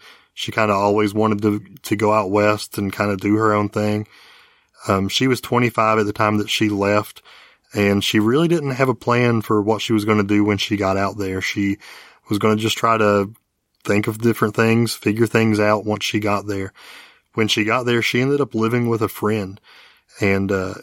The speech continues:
and the friend had a partner that also lived with them, and she lived with them for a few months after she arrived. Now, in the winter of two thousand eleven, she found,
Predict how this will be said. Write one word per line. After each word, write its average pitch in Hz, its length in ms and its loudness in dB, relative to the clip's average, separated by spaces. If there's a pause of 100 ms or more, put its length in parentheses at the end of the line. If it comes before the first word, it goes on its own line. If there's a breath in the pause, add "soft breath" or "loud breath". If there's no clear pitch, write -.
and 101 200 2
the 98 60 2
friend 113 560 -2
had 110 160 -2
a 101 60 0
partner 104 500 -2
that 98 200 -4
also 104 340 0
lived 98 260 -4
with 101 140 -2
them, 101 300 -4 (640 loud breath)
and 104 360 2
she 131 180 2
lived 139 220 0
with 131 100 4
them 131 200 2
for 120 180 2
a - 40 2
few 123 200 0
months 120 360 0
after 107 300 0
she 117 200 0
arrived. 107 540 0 (760 soft breath)
Now, 117 120 2
in 120 60 2
the 113 80 2
winter 151 260 2
of 139 100 0
two 135 140 -2
thousand 117 340 2
eleven, 101 600 0
she - 300 0
found, 123 520 0